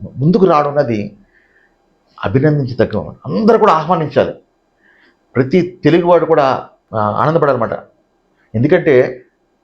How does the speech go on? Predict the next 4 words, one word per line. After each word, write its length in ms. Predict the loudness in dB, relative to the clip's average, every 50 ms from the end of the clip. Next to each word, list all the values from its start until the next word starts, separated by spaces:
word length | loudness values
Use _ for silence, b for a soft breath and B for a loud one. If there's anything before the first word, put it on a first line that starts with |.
| _ -14 -4 0
యువతకి 580 | 2 2 4 4 2 0 0 -2 -8 -8 -8 -8 -10 -12 -16 _ _ _ _ _ _ _ _ _ _ -8
దిశానిర్దేశం 800 | -6 -6 -2 -2 0 0 0 2 2 0 0 0 -2 -4 -2
చేసే 440 | -2 -2 -2 -2 -2 -2 -2 -4 -4 -4
అవకాశం 540 | -4 -2 0 0 -2 -2 -4 -8 -14 -14 -14